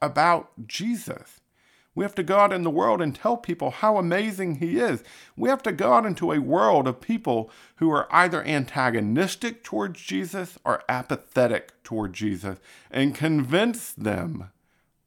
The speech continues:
that he is, he resurrected, and that he is Lord. Now,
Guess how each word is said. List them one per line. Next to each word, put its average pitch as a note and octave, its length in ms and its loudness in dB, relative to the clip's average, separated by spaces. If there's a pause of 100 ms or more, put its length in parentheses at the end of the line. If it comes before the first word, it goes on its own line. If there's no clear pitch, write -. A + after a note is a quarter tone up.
that - 180 -6
he C#3 400 2
is, F#2+ 540 -4 (420)
he A#2+ 320 2
resurrected, A2+ 1000 -2 (480)
and A2 240 0
that G#2 200 -2
he F#2+ 220 -4
is F2+ 200 -6
Lord. G#2 500 -6 (1080)
Now, C#3 260 0